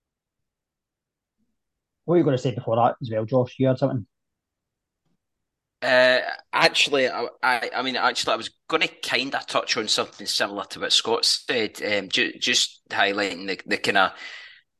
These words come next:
Speaker 2: huge deficit. I mean, the, the huge deficit between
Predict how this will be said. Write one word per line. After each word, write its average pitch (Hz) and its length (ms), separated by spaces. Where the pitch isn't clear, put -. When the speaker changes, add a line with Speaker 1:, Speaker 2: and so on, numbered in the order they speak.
Speaker 2:
huge - 540
deficit. - 600
I - 80
mean, 117 160
the, 110 100
the 110 80
huge - 720
deficit 113 500
between 110 540